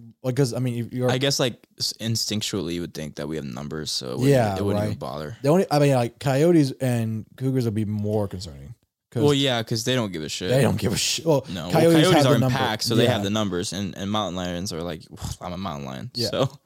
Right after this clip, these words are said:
Speaker 1: I scream like a dying woman on purpose to
Speaker 2: I didn't
Speaker 1: worry
Speaker 2: know
Speaker 1: you.
Speaker 2: mountain lions do that too. That's pretty trippy.
Speaker 1: It is the most horrible scream.
Speaker 2: I thought it
Speaker 1: I
Speaker 2: was
Speaker 1: didn't
Speaker 2: a
Speaker 1: know fisher cats did that.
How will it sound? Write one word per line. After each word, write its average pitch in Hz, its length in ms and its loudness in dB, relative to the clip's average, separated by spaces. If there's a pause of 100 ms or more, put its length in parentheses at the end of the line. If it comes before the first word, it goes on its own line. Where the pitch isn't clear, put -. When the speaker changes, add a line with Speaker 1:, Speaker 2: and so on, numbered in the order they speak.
(100)
Speaker 1:
I 135 140 0
scream 147 540 2
like 135 140 2
a 127 80 2
dying 120 380 0
woman 113 240 -2
on 98 120 -4
purpose - 520 -4
to 117 80 0
Speaker 2:
I - 20 2
didn't 135 140 2
Speaker 1:
worry 160 80 4
Speaker 2:
know 151 80 2
Speaker 1:
you. 135 80 2
Speaker 2:
mountain 113 260 -2
lions 107 220 -6
do 107 140 -8
that 92 200 -8
too. 117 260 -8
That's 95 160 -8
pretty 104 200 -10
trippy. - 180 -4
Speaker 1:
It 117 80 2
is 110 120 -2
the 107 60 -6
most 98 200 -6
horrible 95 340 -6
scream. - 260 -10
Speaker 2:
I 147 140 -4
thought 117 220 -2
it 104 60 -2
Speaker 1:
I - 40 2
Speaker 2:
was - 40 6
Speaker 1:
didn't 254 180 4
Speaker 2:
a - 20 6
Speaker 1:
know 185 60 4
fisher 185 340 -2
cats 107 320 -4
did 107 180 -8
that. 85 260 -14